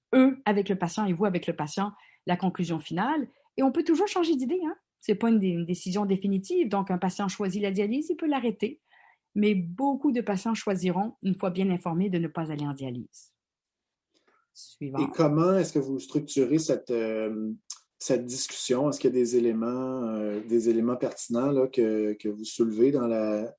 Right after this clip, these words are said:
Speaker 2: quand vous abordez ce, ce sujet-là de la dialyse ?
Speaker 1: Oui, oui. En fait, ce tableau-là, c'est des chiffres, hein, c'est un peu pénible, mais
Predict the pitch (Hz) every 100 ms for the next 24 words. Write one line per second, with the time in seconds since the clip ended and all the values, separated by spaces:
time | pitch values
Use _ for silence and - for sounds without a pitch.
0 | _ _ - 113 117 110 113 110 135 135
1 | 120 113 123 117 - 123 120 135 143 120
2 | 127 117 127 165 - - _ _ _ -
3 | - 240 494 - _ - 254 403 - 214
4 | 214 427 - - 277 - 440 392 262 196
5 | 190 - _ - 220 202 175 269 247 214
6 | 220 196 180 156 392 285 185 240 262 190
7 | - - _ - 233 -